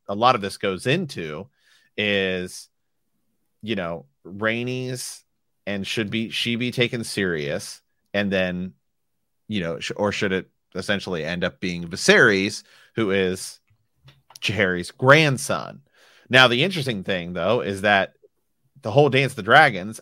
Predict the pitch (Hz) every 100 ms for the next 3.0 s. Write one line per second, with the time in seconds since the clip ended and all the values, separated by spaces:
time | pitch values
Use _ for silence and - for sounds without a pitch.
0 | - 117 160 - 98 78 82 117 _ -
1 | - 104 98 - 95 92 - - _ _
2 | _ _ 98 95 95 92 92 90 92 -